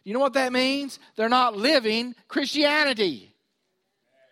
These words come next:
Gandhi, the great Hindu, uh, nonviolence protester, lived with a British Christian family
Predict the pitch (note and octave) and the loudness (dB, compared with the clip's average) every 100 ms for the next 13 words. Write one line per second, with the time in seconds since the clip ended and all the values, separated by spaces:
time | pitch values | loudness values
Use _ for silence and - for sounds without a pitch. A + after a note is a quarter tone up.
0 | _ _ _ _ _ _ _ _ _ _ | _ _ _ _ _ _ _ _ _ _
1 | _ _ _ _ _ _ C#3 F#3 B3 A3+ | _ _ _ _ _ _ -2 2 2 2
2 | F3+ D#3+ D#3 G#3+ G#3 - B3 B3 A3+ G#3 | -2 -4 -2 0 0 -2 -2 -2 0 0
3 | F#3+ C#3+ A#2+ _ _ _ _ - B2 G#2+ | 2 -2 -6 _ _ _ _ -18 -18 -18
4 | A#2+ G3 B3 A3 A3 A#3 A#3 G3+ - B3 | -4 0 2 2 2 2 -2 -6 -8 -2
5 | B3 A#3 G3 F3 - A#2 - _ _ _ | 0 2 0 0 -8 -16 -18 _ _ _
6 | _ _ - _ - F#3 C4+ C4 F3+ D#3+ | _ _ -20 _ -4 0 2 4 2 0
7 | - - G3 G3+ F3+ D3+ E3 A#3+ B3+ C4 | -10 -6 0 2 0 -2 0 2 2 -2
8 | - - - C4 C4 - B3+ B3 - - | -6 -12 -6 -2 -2 -2 -4 -6 -10 -4
9 | C4+ C#4 C4 G3+ C#3 F#2+ - | 0 0 0 -4 -8 -10 -20